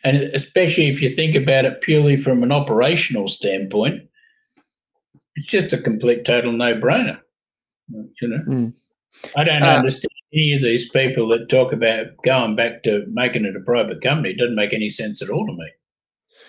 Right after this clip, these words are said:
Speaker 2: I got a m-, pointed question, which was in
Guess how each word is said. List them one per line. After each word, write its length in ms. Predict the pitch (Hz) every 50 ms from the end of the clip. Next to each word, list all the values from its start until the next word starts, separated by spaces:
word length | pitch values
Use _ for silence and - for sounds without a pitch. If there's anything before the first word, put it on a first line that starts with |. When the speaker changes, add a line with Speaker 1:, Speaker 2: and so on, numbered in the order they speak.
| - - - _ _ _ _ _ _ _ _ _ _ _
Speaker 2:
I 100 | 165 175
got 140 | 170 170 156
a 160 | - - - -
m-, 500 | - 143 - - - 143 139 131 - - -
pointed 340 | - - 143 139 139 139 139
question, 260 | - 117 113 - -
which 140 | 120 113 -
was 80 | 131 147
in 100 | 147